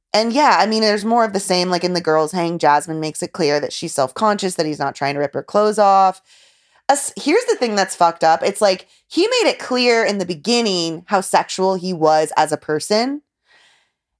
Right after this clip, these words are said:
And then you basically withhold all of that from her. And it's like, she wasn't comfortable with the hypersexuality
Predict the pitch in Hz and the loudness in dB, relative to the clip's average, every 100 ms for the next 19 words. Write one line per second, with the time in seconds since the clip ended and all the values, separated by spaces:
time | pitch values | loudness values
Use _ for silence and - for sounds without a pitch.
0 | _ 196 202 202 196 190 196 196 - 190 | _ 0 2 4 4 2 0 -2 -4 -4
1 | 175 208 214 214 214 - 180 196 180 175 | 2 4 4 2 -2 -4 -4 -2 0 0
2 | 185 190 190 175 175 175 180 _ 180 180 | 0 -2 0 0 0 -2 -4 _ 0 2
3 | 185 - 160 160 170 196 - 240 240 254 | 2 2 4 2 2 2 2 -2 -4 -2
4 | 277 311 _ _ _ _ _ 202 214 226 | -2 -4 _ _ _ _ _ 0 2 2
5 | 214 - 285 294 294 202 165 190 175 175 | 0 0 2 2 2 2 0 0 0 0
6 | 175 165 160 160 196 214 185 - 120 127 | 0 0 0 2 0 0 -2 2 2 2
7 | - 160 127 123 120 123 151 | 0 2 2 2 0 -2 -4